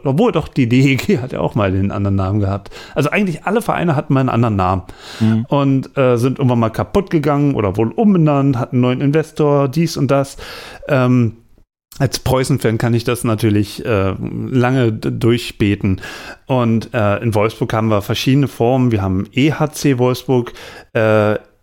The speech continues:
Speaker 1: E S C Wolfsburg.
Speaker 2: Mhm.
Speaker 1: So, und irgendwann hat sich die größte Eishockey-Fangruppierung in Wolfsburg, Grizzly Adams heißen die oder hießen die, ähm, die haben eine eigene Eishockey-Mannschaft gestartet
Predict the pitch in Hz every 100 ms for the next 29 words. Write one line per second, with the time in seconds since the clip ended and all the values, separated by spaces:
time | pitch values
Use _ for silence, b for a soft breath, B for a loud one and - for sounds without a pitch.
0 | - 139 151 151 156 156 - 151 143 123
1 | 123 139 - - 139 135 - 120 127 117
2 | 110 139 123 - 156 240 285 196 120 196
3 | 226 - 147 - 156 139 - - 120 -
4 | - 113 139 170 - 175 165 147 - -
5 | 117 131 - 175 160 151 - - 117 165
6 | 170 185 180 190 180 175 - 127 101 101
7 | 127 - 214 220 - _ _ - 131 139
8 | 160 131 135 139 160 196 190 - - _
9 | - - 147 185 - 185 185 196 139 110
10 | 131 185 190 180 190 B B B B -
11 | 139 143 143 143 143 - - 131 131 170
12 | 165 - 143 170 165 - 196 - 135 107
13 | 98 95 110 - 131 - 113 131 220 -